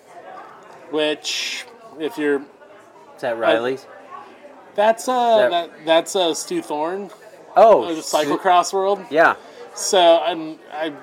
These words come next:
Speaker 1: being a nerd about the whole thing. Like, it registered right away. Like, it was the right time of year. It was like, "Okay, it's August. I don't have a job."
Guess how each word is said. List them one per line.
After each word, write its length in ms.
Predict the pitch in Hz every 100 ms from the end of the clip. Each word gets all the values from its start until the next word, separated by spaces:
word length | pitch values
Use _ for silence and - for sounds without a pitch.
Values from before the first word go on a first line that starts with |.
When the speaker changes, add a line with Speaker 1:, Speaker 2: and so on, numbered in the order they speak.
| 143
Speaker 1:
being 200 | 170 165
a 40 |
nerd 480 | 139 139 143 143 139 -
about 460 | 143 135 131 -
the 100 | 151
whole 140 | 139 139
thing. 320 | - 131 139
Like, 280 | 143 135 - - -
it 180 | 190 170
registered 540 | 143 143 135 - 143 131
right 200 | 131 131
away. 380 | 123 127 131
Like, 320 | 143 135 131 127 - - - - - - - - -
it 100 | 185
was 160 | 180 160
the 140 | 165
right 240 | 160 185
time 240 | 180 208 233
of 40 |
year. 360 | 208 160 151 175 - - - -
It 40 |
was 140 | 156 170
like, 220 | 147 -
"Okay, 540 | 180 185 165 131 117 - - - - _ -
it's 200 | - -
August. 680 | 139 127 127 123 113 113 -
I 100 | 131
don't 260 | 135 147
have 180 | 156 170
a 60 | 165
job." 600 | 131 143 113 110 107